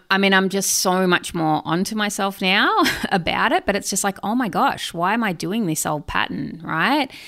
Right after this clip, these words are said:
And so the next question I ask myself is, "What do I wanna do differently this year?"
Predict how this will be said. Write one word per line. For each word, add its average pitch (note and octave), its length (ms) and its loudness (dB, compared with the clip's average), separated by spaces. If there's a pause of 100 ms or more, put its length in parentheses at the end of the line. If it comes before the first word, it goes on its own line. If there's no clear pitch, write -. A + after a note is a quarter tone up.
(360)
And G#3 180 2
so A3 300 4
the G#3 160 0
next G3+ 420 0
question F#3+ 400 -4
I E3 120 0
ask E3 340 -6
myself D#3+ 420 -6
is, F3 220 -6
"What E3+ 320 -4
do F3+ 80 -2
I F3 80 2
wanna D#3 260 -2
do D3 180 -4
differently D3 600 -6
this D#3+ 480 -4
year?" C#3 400 -4